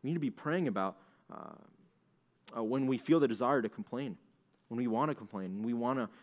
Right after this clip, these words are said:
grumble, we gotta pray about it. God says in Psalm forty-six, verse one, that he himself is our refuge and strength. God is our refuge and strength, a very present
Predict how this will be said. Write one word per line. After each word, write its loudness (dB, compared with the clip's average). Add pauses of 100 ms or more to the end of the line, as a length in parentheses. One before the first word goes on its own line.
(120)
grumble, 0
we -2
gotta 2
pray 0
about 0
it. -8 (360)
God 2
says 4
in 0
Psalm 0 (160)
forty-six, 2
verse -2
one, 0 (640)
that -6
he -2
himself 4
is 0
our 4
refuge 0
and -4
strength. -6
God 2
is 0
our 2
refuge 0
and -6
strength, -6 (880)
a 2
very 6
present -2